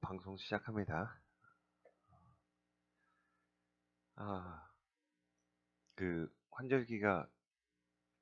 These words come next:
이렇게 오래 가는 것도 좀 처음입니다. 예.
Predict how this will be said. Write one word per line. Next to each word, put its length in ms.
이렇게 400
오래 220
가는 200
것도 280
좀 180
처음입니다. 680
예. 160